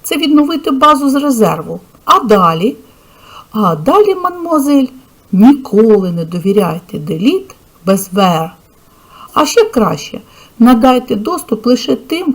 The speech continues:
хто знає різницю між первинним і зовнішнім ключем».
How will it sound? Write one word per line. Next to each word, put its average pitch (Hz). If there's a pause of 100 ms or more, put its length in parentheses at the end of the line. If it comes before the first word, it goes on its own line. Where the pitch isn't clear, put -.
хто -
знає 240
різницю 180 (400)
між 339
первинним 302 (240)
і 311
зовнішнім 220
ключем». 170